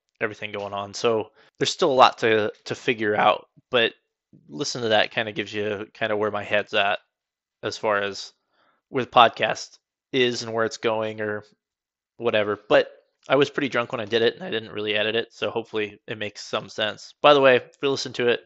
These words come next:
uh, the answer is Ron McCovney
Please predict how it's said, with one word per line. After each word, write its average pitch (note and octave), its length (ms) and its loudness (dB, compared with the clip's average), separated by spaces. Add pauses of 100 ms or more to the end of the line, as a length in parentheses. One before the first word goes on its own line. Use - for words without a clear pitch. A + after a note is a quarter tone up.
(600)
uh, A2 320 4
the A#2+ 220 -2
answer B2 340 0
is G#2 140 -4
Ron A2 280 -2
McCovney G#2+ 520 -6